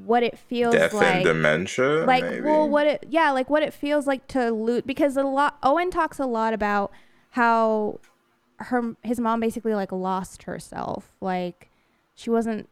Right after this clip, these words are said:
Speaker 1: the person that she was when, you know, that he knew growing up, and he's been taking care of her, but she wasn't really her. She was, like,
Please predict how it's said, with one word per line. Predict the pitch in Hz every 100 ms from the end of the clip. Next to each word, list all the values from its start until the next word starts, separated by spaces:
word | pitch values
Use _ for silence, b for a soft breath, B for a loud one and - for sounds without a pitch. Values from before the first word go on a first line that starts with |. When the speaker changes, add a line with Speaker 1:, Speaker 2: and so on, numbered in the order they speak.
| _ _ _ -
Speaker 1:
the |
person | 196 208 208 208
that | 190 -
she | - 202
was | 202 214 196 - 208 - - _ _ -
when, | 208 190 185 180 180 180 _ _ _
you | 214 202
know, | 156 165 202 226 _ _
that | 208 196
he | 180 220
knew | 208 208 196 190
growing | 196 185 180 180
up, | 185 175 175
and | 175 175 170
he's | 180 190
been | 180
taking | 180 214 208
care | 220 208
of | 180
her, | 185 185
but | 185
she | - 190
wasn't | 180 180 170 -
really | 185 175
her. | 165 233 208 196 190
She | 190 185
was, | 185 175
like, | 175 170 _